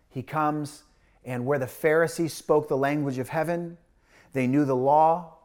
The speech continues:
they knew the Torah, they knew the prophets, they could speak the language, they knew the right things to say.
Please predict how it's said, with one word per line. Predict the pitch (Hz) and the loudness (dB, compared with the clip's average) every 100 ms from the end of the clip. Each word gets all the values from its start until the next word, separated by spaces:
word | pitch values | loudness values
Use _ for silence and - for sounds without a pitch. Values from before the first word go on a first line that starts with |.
| _ | _
they | 131 | -6
knew | 127 135 | -4 -4
the | 117 | -6
Torah, | - 156 156 151 | -4 2 4 4
they | 131 | 0
knew | 147 | -2
the | 135 | -4
prophets, | - 147 147 151 147 - _ _ _ _ _ | 0 0 0 -4 -8 -14 _ _ _ _ _
they | 143 | -4
could | 143 131 | -4 -6
speak | - - - 202 202 - | -8 -14 -6 -4 -2 0
the | |
language, | 143 156 175 139 113 101 - _ _ - | 0 0 -2 -4 -6 -10 -20 _ _ -4
they | 156 | -2
knew | 165 190 | 0 0
the | 175 | 0
right | 170 175 143 | 0 0 -2
things | 165 131 | -8 -8
to | 135 | -10
say. | - 175 156 104 95 | -4 0 0 -2 -8